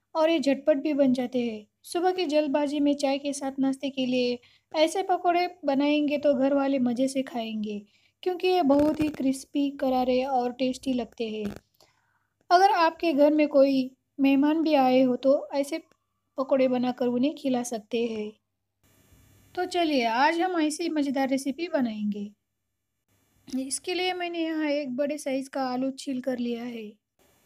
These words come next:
अब हम नाइफ से आलू के मीडियम पतले पतले स्लाइसेस कट कर लेंगे। ध्यान रखिए, आलू के स्लाइसेस ज़्यादा पतले या ज़्यादा थिक नहीं होने चाहिए, इसका थिकनेस मीडियम ही रहना चाहिए।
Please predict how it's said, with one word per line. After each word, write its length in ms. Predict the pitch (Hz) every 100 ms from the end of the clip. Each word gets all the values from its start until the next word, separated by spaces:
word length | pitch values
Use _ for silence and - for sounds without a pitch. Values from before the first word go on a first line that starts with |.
| _ _ _ _ _
अब 160 | 320 359
हम 200 | 370 381
नाइफ 320 | 311 311 330
से 200 | 320 339 330
आलू 260 | 294 311
के 220 | 330 320 302
मीडियम 380 | 302 311 320 320
पतले 280 | 285 285 285
पतले 320 | 269 269 285
स्लाइसेस 520 | 285 262 262 277 277
कट 200 | - 240
कर 160 | 254 226
लेंगे। 500 | 220 220 214 208 214 _ _ _ _ _ _ -
ध्यान 320 | 269 320 349
रखिए, 380 | 330 330 311 277
आलू 320 | 262 254 302
के 160 | 330 330
स्लाइसेस 500 | 320 277 277 285 285
ज़्यादा 300 | 262 269 277
पतले 360 | 269 262 262 262
या 160 | 262 262
ज़्यादा 320 | 254 247 262
थिक 200 | 262 254 -
नहीं 160 | 247 240
होने 220 | 226 226
चाहिए, 460 | 214 220 208 208 202 _ _ _ -
इसका 300 | 339 - 339
थिकनेस 440 | 339 320 302 311 311
मीडियम 420 | 277 269 269 269
ही 140 | 269 285
रहना 300 | 262 240 240
चाहिए। 500 | 240 226 220 208